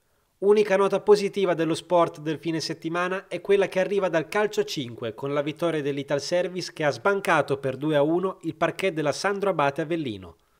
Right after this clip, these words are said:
Rete decisiva è stata quella di Borruto a due minuti dalla fine dell'incontro. È la decima vittoria consecutiva in altrettante partite disputate nel girone di ritorno per la squadra di Fulvio Colini,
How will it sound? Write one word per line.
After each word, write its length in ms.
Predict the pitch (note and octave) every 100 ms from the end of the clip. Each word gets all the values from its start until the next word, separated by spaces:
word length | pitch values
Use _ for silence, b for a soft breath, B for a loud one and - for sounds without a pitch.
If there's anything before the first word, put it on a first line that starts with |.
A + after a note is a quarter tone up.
| _
Rete 280 | D#3 F#3+ G3
decisiva 520 | F#3+ G3 E3+ A3 G#3+
è 20 |
stata 280 | G3 F#3 F#3+
quella 240 | F#3 F3+
di 120 | E3
Borruto 560 | D#3+ G3 F#3 E3 D#3+ F#3
a 160 | C#3+ D3
due 180 | F3+
minuti 360 | A3 G3+ F#3+ G3+
dalla 240 | F#3 F3+
fine 200 | E3+ E3+
dell'incontro. 760 | D#3 D#3+ D#3+ C3+ G#2 F2+ G2 F2+ _ _ _ -
È 60 | C#3+
la 80 |
decima 400 | D3 F3 F3 E3+
vittoria 420 | D#3+ D#3+ F3+ F3 D3+
consecutiva 840 | G3+ G#3+ G3+ E3+ F3 F#3 D#3+ C3
in 80 | C3
altrettante 640 | B2+ C#3 C#3+ D3+ C#3 D3+
partite 560 | D3 D3 F#3+ F3+ F#3+ -
disputate 720 | F#3 - G#3 G3 F3+ D#3+ C3+
nel 140 | C#3
girone 360 | B2 D#3 D#3 D#3
di 100 | D3
ritorno 480 | D#3 F#3+ G3 G3 F#3
per 180 | F3+
la 80 | F#3+
squadra 400 | F#3+ - E3 E3+
di 100 | D#3+ D#3
Fulvio 300 | D#3+ C#3 D3
Colini, 440 | E3 C#3 F#2+ F2+